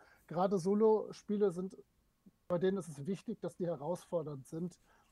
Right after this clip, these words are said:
weil, äh, sonst ist ja der Spielreiz schnell weg. Also, The Lost Expedition, ein traumhaft schönes Spiel für ein bis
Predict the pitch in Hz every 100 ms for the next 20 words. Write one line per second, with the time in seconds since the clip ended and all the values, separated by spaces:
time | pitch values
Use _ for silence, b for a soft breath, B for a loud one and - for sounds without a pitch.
0 | _ - 165 170 165 165 170 156 - 175
1 | 170 165 160 - - 196 170 156 147 -
2 | - - - 160 156 143 139 - _ b
3 | b b 196 175 151 135 190 214 240 -
4 | 247 - - 208 175 208 254 254 254 175
5 | 190 180 - 165 233 240 190 156 - -
6 | 175 196 196 - - - 180 202 208 208
7 | - _ _ _ - 190 180 170 190 196